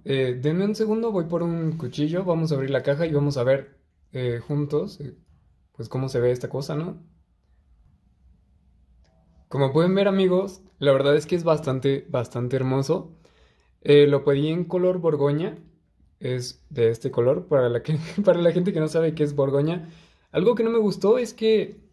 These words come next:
eh, pues, estaba como flotando en la caja, ¿no? Como que no le pusieron plástico. Entonces, ay, espero que todo esté bien.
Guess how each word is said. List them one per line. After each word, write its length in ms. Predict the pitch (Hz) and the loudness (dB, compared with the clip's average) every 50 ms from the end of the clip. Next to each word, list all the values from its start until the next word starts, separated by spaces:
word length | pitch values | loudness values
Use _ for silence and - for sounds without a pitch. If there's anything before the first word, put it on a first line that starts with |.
| _ _ _ _ _ _ _ _ _ _ _ _ - | _ _ _ _ _ _ _ _ _ _ _ _ -8
eh, 800 | - 131 131 135 131 131 127 131 127 127 123 123 117 113 - _ _ _ _ _ _ - | -4 0 0 2 2 2 0 0 0 0 0 -2 -2 -4 -10 _ _ _ _ _ _ -8
pues, 180 | 135 131 127 | -8 -6 -6
estaba 260 | 123 - 156 160 175 | -4 -2 -2 -2 -2
como 220 | 165 233 233 226 208 | -2 -4 -2 -2 -2
flotando 420 | 170 160 185 175 - 143 151 175 | 0 0 -2 0 0 0 2 2
en 80 | 196 202 | 0 0
la 100 | 175 147 | -2 -2
caja, 280 | - 165 175 - 220 | -4 -4 -4 -2 -2
¿no? 220 | 208 202 220 262 - | -2 -2 -2 -4 -4
Como 200 | - 175 151 143 | -4 -2 -2 0
que 100 | 143 143 | 0 0
no 80 | 143 | 0
le 120 | 151 175 175 | 0 -2 -2
pusieron 440 | 170 151 143 139 143 151 160 160 160 | -2 -4 -2 0 0 0 0 0 0
plástico. 640 | 151 147 147 151 - 180 160 - 214 277 - - _ _ _ _ _ _ _ _ _ _ _ - | 0 0 0 0 -4 -8 -4 -4 -6 -6 -6 -14 _ _ _ _ _ _ _ _ _ _ _ -10
Entonces, 840 | - 139 139 131 139 143 143 143 147 165 175 175 175 170 - - _ - | -6 -4 -4 0 0 2 0 2 0 0 0 0 -2 -2 -8 -18 _ -10
ay, 240 | - 127 135 - - _ _ _ _ _ _ _ _ - | -10 -10 -10 -10 -16 _ _ _ _ _ _ _ _ -16
espero 240 | - 120 123 143 160 | -10 -4 0 0 0
que 100 | 160 170 | 0 0
todo 180 | 165 160 165 170 | 0 2 2 2
esté 220 | 160 165 - 180 | 0 0 -2 -2
bien. 380 | 175 170 170 196 - - - | 0 2 0 0 -2 -4 -8